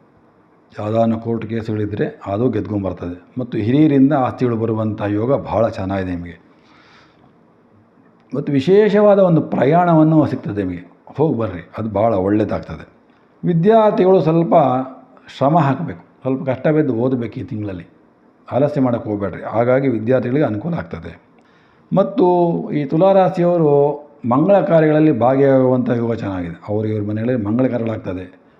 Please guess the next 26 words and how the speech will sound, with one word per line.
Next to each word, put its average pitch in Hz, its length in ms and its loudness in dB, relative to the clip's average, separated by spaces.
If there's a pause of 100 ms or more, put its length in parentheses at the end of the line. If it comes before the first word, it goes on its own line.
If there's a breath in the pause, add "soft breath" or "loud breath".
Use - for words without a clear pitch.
(140)
ಹೋಗಿ 147 240 0
ಬಂದರೆ 139 200 -2
ಭಾಳ 98 280 -2
ಒಳ್ಳೇದಾಗ್ತದೆ 101 960 -6
ತುಲಾ 107 240 -2
ರಾಶಿಯವರು. 85 560 -10 (340 soft breath)
ಯಾಕೆಂದರೆ 127 320 2
ಅಲ್ಲಿ 143 240 2
ಮಂಗಳ 151 420 2
ಕಾರ್ಯಕ್ಕೆ 151 360 0
ಹೋದಾಗ 139 280 2
ಏನಾಗ್ತದಂದರೆ 127 800 -4 (320 soft breath)
ಅಲ್ಲಿಯ 151 460 0 (200)
ದೇವರ 151 400 4
ಅನುಗ್ರಹವು 151 420 2
ನಿಮಗೆ 131 240 4
ಸಿಗ್ತದೆ. 87 640 -10
ಇದು 113 100 -6
ವಿಶೇಷ. 107 340 -4 (680 soft breath)
ಯಾಕೆ 160 220 0
ಮಂಗಳ 135 200 2
ಕಾರ್ಯಕ್ಕೆ 135 300 2
ಬೇರೆ 135 120 4
ಮನೆಗೆ 135 180 4
ಹೋಗಬೇಕು 123 400 -2
ಅಂದರೆ 110 540 -4